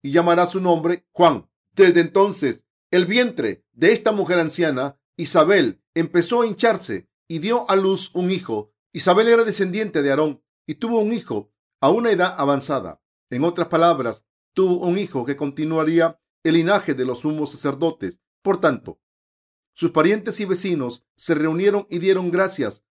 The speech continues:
porque Dios le había mostrado misericordia a Isabel. Ella también se regocijó porque Dios le había dado un hijo. Pero por otro lado,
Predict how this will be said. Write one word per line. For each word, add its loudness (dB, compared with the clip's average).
porque -4
Dios -4
le -4
había -2
mostrado -4
misericordia -4
a -2
Isabel. -2
Ella 2
también -2
se -2
regocijó -4
porque 0
Dios -2
le 0
había 0
dado 2
un -4
hijo. -6
Pero 4
por 2
otro 0
lado, -2